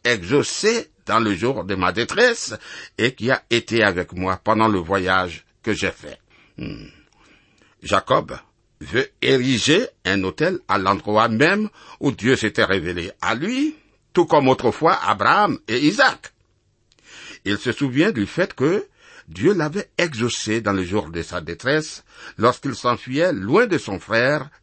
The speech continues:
Ésaü. Depuis cette époque, Dieu avait tenu fidèlement sa promesse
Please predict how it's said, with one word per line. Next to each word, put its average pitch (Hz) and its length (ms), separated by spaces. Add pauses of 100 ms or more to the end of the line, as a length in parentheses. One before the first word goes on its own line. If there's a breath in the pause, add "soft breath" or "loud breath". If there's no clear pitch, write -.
Ésaü. 78 500 (920 loud breath)
Depuis 110 340
cette - 200
époque, - 360 (340)
Dieu 95 380
avait 107 260
tenu 131 280
fidèlement 123 520
sa 101 160
promesse 135 560